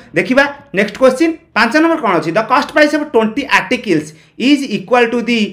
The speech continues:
selling price of ଫିଫ୍ଟିନ୍ ଆର୍ଟିକଲ୍ସ, the profit percentage is କେତେ?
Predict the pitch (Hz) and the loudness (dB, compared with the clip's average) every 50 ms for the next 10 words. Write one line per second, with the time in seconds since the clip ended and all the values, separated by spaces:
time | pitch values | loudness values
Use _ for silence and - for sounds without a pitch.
0 | - - _ _ - - 190 185 190 208 262 302 311 302 - 240 185 190 208 226 | -8 -16 _ _ -8 -2 -2 0 2 2 2 2 2 0 0 0 2 2 2 2
1 | 214 208 - - - _ _ _ _ _ - 160 196 208 202 196 - - - - | 0 -2 -4 -8 -16 _ _ _ _ _ -2 0 0 0 0 -2 -4 -8 -20 -20
2 | _ _ _ - 208 208 208 - 277 262 214 180 175 - 196 196 - 151 - - | _ _ _ -4 -4 -2 0 -2 -2 0 0 -2 0 -2 -4 -4 -2 -4 -6 -4
3 | - 202 208 202 - - - - - - - 285 294 - 247 196 175 - - 185 | -4 -6 -6 -4 -4 -4 -4 -4 -4 -4 -4 -4 -4 -2 -4 -4 -4 -6 -8 -8
4 | 180 214 240 226 - - _ _ _ _ _ - - 240 220 - 151 - - 127 | -6 -6 -8 -8 -10 -18 _ _ _ _ _ -10 -10 -8 -6 -6 -6 -6 -6 -10